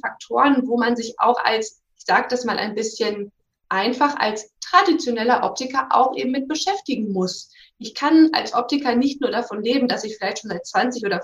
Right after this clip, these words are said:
fünfundzwanzig Jahren genau hier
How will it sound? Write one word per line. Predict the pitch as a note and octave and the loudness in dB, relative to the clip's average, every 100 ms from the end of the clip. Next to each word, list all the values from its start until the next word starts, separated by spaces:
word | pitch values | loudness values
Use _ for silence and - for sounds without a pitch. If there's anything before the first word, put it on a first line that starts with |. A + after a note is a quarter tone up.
| - | 4
fünfundzwanzig | C#4+ C#4 - G3 A3 G3 - | 6 6 4 -4 -6 -8 -2
Jahren | F#3 G3+ B3+ C4 - _ | 2 2 0 -4 -14 _
genau | G3 G#3 F#3 A#3 | -4 2 4 4
hier | G#3+ A#3+ B3 | 4 4 4